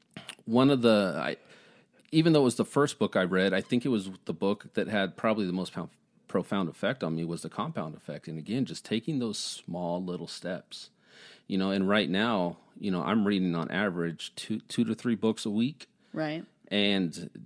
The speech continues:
Speaker 1: do I remember every little thing I read? No. But there are a lot of themes that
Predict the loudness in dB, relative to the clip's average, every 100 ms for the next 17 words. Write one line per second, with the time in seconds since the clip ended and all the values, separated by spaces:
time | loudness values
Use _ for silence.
0 | -6 -2 2 2 2 2 2 2 0 0
1 | 0 -2 -2 -4 -4 -2 0 0 -2 -4
2 | -8 -14 -16 -6 0 2 0 -4 -14 _
3 | _ -14 2 4 4 2 -20 _ _ _
4 | -6 -4 0 0 2 2 0 -4 -4 -2
5 | -2 -6 -4 -4 -4